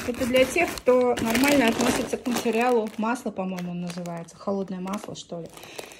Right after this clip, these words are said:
Я люблю этот материал. <laughs> Мне в нём комфортно. Поэтому я нормально покупаю такие вещи для дома. Я проходила в этих халатах всё лето.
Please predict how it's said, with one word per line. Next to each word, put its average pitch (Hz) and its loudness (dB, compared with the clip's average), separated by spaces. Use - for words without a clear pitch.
Я 247 8
люблю 220 8
этот 202 2
материал. 196 0
<laughs> - -4
Мне 285 12
в 247 6
нём 240 6
комфортно. 233 4
Поэтому 262 4
я 240 2
нормально 233 4
покупаю - -2
такие 220 0
вещи 302 4
для 214 4
дома. 190 4
Я 254 6
проходила 254 2
в 247 6
этих 233 4
халатах 220 2
всё - 2
лето. 214 4